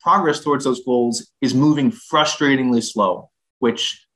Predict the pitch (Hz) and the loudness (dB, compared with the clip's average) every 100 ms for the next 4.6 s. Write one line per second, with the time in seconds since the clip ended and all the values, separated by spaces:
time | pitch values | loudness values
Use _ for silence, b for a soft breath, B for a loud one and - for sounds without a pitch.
0 | - 98 95 117 101 - 160 139 120 127 | -4 -4 0 0 0 0 0 2 2 0
1 | 147 - - 117 123 123 113 110 147 143 | -2 -4 -2 0 2 2 2 2 2 0
2 | - 135 123 131 143 139 123 98 _ 127 | 0 -2 0 0 0 -2 -2 -4 _ -2
3 | 110 127 120 113 107 104 110 101 110 - | -2 0 2 4 2 0 0 0 -2 -2
4 | 110 107 107 101 107 - | -2 0 0 0 -4 -8